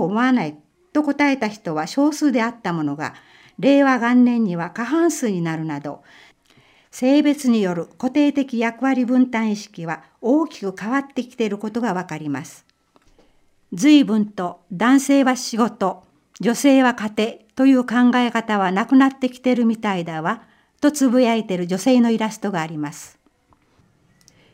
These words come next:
二、理解が進んだワークライフバランス。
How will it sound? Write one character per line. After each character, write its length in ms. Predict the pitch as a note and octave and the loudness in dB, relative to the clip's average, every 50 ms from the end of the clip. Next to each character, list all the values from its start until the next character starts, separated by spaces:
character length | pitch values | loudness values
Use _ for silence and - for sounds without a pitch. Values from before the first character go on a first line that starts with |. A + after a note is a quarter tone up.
| _ _ _ - | _ _ _ 4
二、 420 | F3+ B3 C#4+ C#4+ - - - - _ _ _ _ _ _ _ _ _ _ _ _ - | 8 10 10 10 10 6 -2 -14 _ _ _ _ _ _ _ _ _ _ _ _ -6
理 160 | G#3 C4 C#4 | -2 -2 0
解 220 | - F#4 E4 D#4+ D4 | 0 0 0 0 0
が 100 | C4+ B3+ | 0 -2
進 340 | - - G3+ - - A3+ G#3 | -2 -4 -8 -6 -4 -2 -2
ん 100 | G3+ F3 | -2 -2
だ 180 | D#3 D3 D3 - - _ _ - | -2 -6 -8 -8 -14 _ _ -4
ワ 220 | F3+ B3 C4+ C#4+ | 0 2 2 2
ー 20 | |
ク 160 | D4 D4 C#4 C4+ | 2 0 0 0
ラ 160 | C4 B3+ B3+ | 2 0 0
イ 60 | B3 | -2
フ 120 | G#3 A#3+ | -2 -2
バ 120 | G3 A3+ A3 | -2 0 0
ラ 140 | G#3 F#3 F3+ | 0 -2 -2
ン 80 | D#3+ | -4
ス。 280 | - - - - - | -6 -8 -10 -14 -14